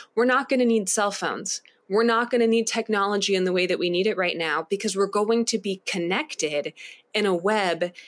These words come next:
in a much larger way than we could have ever comprehended. But that's down the line, and we're just now learning the very beginning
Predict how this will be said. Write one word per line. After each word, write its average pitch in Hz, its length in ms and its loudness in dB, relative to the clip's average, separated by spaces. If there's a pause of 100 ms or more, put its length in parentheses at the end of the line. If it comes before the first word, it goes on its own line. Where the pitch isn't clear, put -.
(200)
in 214 100 2
a 202 80 2
much 233 720 4 (480)
larger 226 880 2
way 196 420 2
than 185 160 2
we 190 100 2
could 185 200 -4
have 185 80 0
ever 190 280 0
comprehended. - 1000 -2 (400)
But 240 160 0
that's 254 260 0
down 277 320 0
the 208 80 2
line, 185 440 2
and 190 220 0
we're 190 100 0
just 285 380 -2
now 240 240 2
learning 202 500 2
the 165 100 0
very 208 280 2
beginning 208 640 2